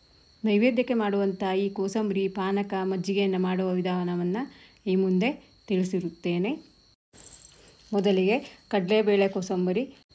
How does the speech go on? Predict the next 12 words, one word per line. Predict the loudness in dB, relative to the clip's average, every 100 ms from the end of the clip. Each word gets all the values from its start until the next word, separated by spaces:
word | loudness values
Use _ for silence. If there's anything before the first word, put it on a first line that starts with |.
| _ _ _ _ _ _ 2
ಎರಡು | 4 4
ಗಂಟೆಗಳ | 4 2 2 2 0
ಕಾಲ | 0 0 0 -2 -6 -18 _
ನೆನೆಸಿರುವಂಥ | 2 4 4 2 2 0 0 -2 -6 _ _
ಕಡಲೆಬೇಳೆ, | -4 0 2 2 2 0 0 -2 -12 _ _ _ _ -20 _ _ _ _ _ _ _ _ _ _ _ _
ತುರಿದ | 2 4 4 4 0 -4 -6
ಮಾವಿನಕಾಯಿ, | 0 4 6 4 4 2 2 0 -2 -10 -20 _ _ _ _ _ _ _ _ _ _ _ _ _ 0
ತುರಿದ | 4 4 4
ಶುಂಠಿ, | 2 2 2 0 -4 -6 -14 _ _ _ _ _ _ _ _ _ _ _ _ _ _ _ _ _ _ _
ತುರಿದ | 0 2 2
ಸೌತೆಕಾಯಿ, | 2 0 2 0 0 0 0 0 -2 -6 -18 -20 -20 -20 _ _ -20 -20 -20 -14 -6
ಹಸಿಮೆಣಸು, | 2 4 4 4 2 0